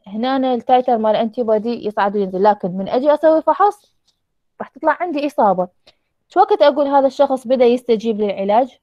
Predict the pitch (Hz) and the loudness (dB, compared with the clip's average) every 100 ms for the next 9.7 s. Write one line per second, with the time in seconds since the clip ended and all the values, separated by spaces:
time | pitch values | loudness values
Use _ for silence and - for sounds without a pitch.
0 | - 220 240 185 202 - 196 254 233 226 | -12 -4 -4 -4 -8 -10 -6 -2 0 2
1 | 247 220 240 226 226 - 277 - _ _ | 2 0 -6 -4 -6 -2 -2 -4 _ _
2 | _ _ - 208 254 269 185 202 226 262 | _ _ -6 0 2 0 -2 -4 -4 0
3 | 302 320 302 220 277 302 277 185 - 285 | 4 4 4 2 0 0 -6 -12 -8 -8
4 | 294 330 392 415 _ _ _ _ _ _ | -6 -4 -4 -6 _ _ _ _ _ _
5 | _ - _ - 196 190 180 254 254 285 | _ -20 _ 0 4 4 4 2 2 4
6 | 294 247 202 180 175 - 160 - _ _ | 4 2 0 -2 -2 -8 -14 -14 _ _
7 | _ _ _ _ - 262 285 277 277 277 | _ _ _ _ 0 4 4 4 2 2
8 | _ - 240 240 254 240 202 233 254 277 | _ -2 -2 0 -2 -4 -4 -10 -8 -2
9 | 285 262 240 262 254 339 | 2 2 2 -2 -4 -4